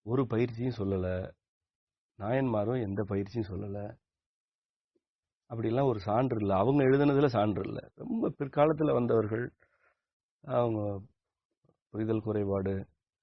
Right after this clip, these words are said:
அ, சில பயிற்சிகளை மட்டும் கத்துக்கிட்டு, அதன் வழியாக கூட்டம் சேர்த்தல்,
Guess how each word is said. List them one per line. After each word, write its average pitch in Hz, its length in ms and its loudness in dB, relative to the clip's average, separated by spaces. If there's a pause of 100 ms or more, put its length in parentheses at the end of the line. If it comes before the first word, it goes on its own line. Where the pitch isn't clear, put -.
(840)
அ, 101 340 -8
சில 139 240 0
பயிற்சிகளை 160 640 4
மட்டும் 135 280 -2
கத்துக்கிட்டு, 123 640 -2 (1160)
அதன் 123 300 0
வழியாக 123 460 2 (1080)
கூட்டம் 117 300 -4
சேர்த்தல், 98 580 -6